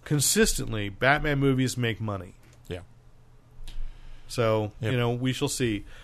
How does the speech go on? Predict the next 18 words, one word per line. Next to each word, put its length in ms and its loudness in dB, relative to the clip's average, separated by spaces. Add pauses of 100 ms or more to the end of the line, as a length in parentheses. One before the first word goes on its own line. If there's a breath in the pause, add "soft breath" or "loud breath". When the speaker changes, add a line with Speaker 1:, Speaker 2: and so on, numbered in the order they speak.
(200 loud breath)
Speaker 1:
What 120 4
does 120 2
two 140 2
thousand 380 4
nineteen 460 0
hold? 400 0 (140)
I 140 4
don't 260 0
know. 280 -4 (460 loud breath)
What 360 6
is 480 4
your 180 2
favorite 400 2
series 500 4
of 160 -4
two 160 -2
thousand 400 4
eighteen? 560 -2